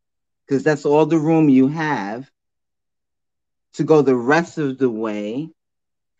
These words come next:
And once you get to the room, you can stand up normal size, and it's a very high ceiling.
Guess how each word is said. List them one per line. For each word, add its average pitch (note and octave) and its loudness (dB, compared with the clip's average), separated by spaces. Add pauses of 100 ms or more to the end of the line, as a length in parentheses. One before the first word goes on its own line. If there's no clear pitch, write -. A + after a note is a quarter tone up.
(180)
And C3 2
once F3 2
you D#3+ 2 (120)
get D#3+ 2
to D#3 -6
the C3 0
room, D3 2
you C#3+ -2
can C#3 2
stand C3+ 0
up C#3+ -2
normal C3+ 2
size, C#3 0
and C3 0 (480)
it's - -10
a C3 -4
very B2+ 2
high C3 -4
ceiling. C4 -4